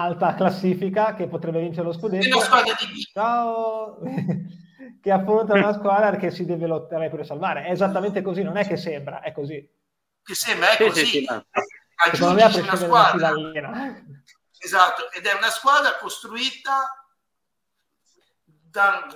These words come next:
Speaker 2: diciamo, in una centrata maniera, è una squadra che sa che ha due anni di mercato bloccato. Eh, eh, ragazzi, cioè,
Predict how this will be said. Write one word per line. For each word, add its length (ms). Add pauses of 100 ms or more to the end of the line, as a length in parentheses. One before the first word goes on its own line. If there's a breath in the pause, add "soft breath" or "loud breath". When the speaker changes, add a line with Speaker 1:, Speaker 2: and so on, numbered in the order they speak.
(200)
Speaker 2:
diciamo, 460
in 60
una 160
centrata 560
maniera, 680
è 60
una 120
squadra 240
che 120
sa 260
che 140
ha 400
due 200
anni 240
di 100
mercato 460
bloccato. 600 (100)
Eh, 520 (280)
eh, 60
ragazzi, 420
cioè, 180